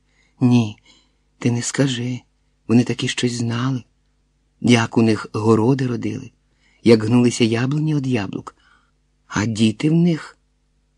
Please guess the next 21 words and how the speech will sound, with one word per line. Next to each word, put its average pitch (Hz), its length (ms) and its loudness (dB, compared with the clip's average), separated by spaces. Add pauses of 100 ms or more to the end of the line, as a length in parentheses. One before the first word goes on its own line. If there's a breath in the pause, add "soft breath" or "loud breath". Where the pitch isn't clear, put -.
(120)
мерли? 175 480 2 (680)
Ні. 107 540 -2 (880)
У 110 80 6
них 123 260 10
ніколи 127 640 6
діти 113 380 -2 (160)
не 117 160 6
мерли, 98 400 0
чуєш?» - 520 -2 (760)
Проте 143 420 6
усіх 190 360 2
убитих 143 640 4 (300)
не 123 200 4
познаходили 131 840 -2 (760)
і 120 120 6
віддали 135 420 8
землі 143 360 4
хіба 120 320 -2
що - 220 -6
половину 110 580 2
хуторян. 85 560 -6